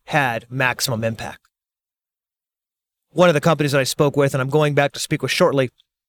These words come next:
about <clears throat> some time ago,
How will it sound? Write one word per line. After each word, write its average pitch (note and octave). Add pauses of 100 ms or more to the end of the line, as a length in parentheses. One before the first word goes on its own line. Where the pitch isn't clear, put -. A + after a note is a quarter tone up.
(880)
about D3 (580)
<clears throat> F#3
some F3+
time F#3
ago, C3